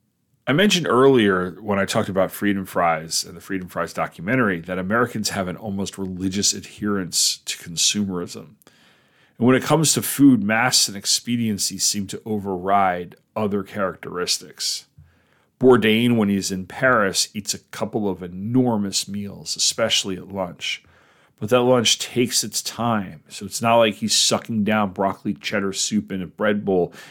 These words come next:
in ten minutes at a crowded Panera. Why are we rushing so much anyway?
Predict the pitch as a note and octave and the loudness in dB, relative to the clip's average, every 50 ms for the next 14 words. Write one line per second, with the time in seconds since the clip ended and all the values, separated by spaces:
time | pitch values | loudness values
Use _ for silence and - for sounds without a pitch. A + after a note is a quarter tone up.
0 | - _ - G2 E2 - - - A#2+ A2 G#2 G2 G#2 G#2 G#2 F#2+ - - F#2 E2+ | -14 _ -6 -4 -2 -2 -2 0 2 4 4 4 4 4 2 2 0 -4 -6 -6
1 | D#2 - - G2 F#2 F2+ - - - G#2+ G#2 G2+ G2 F#2 - - - F#2+ E2+ F#2 | -10 -4 -4 -2 -2 -2 -4 -6 0 2 2 2 2 0 -2 -6 -10 -10 -8 -6
2 | F#2+ G2 F#2 E2+ - - _ _ _ _ _ _ _ _ _ _ _ _ _ _ | -6 -6 -6 -8 -10 -14 _ _ _ _ _ _ _ _ _ _ _ _ _ _
3 | _ _ _ _ _ _ - G2+ G#2+ B2+ E3+ G#3 G#3+ G#3 G3+ D#3 A2 F#2 F2+ F2+ | _ _ _ _ _ _ 2 4 4 4 6 4 4 4 4 2 2 0 -4 -2
4 | F2 F#2+ - - - - E3 D3+ A#2+ G#2+ - - - G#2+ G2 F#2 F2+ F2 F2 - | 0 2 2 4 2 2 2 0 0 0 0 0 0 0 -2 -2 -4 -8 -8 -8
5 | - - - A2 B2 C#3+ C3 G2+ F2+ D2 D2 - - - | -8 -8 -4 -2 0 0 0 0 -2 -6 -12 -18 -20 -20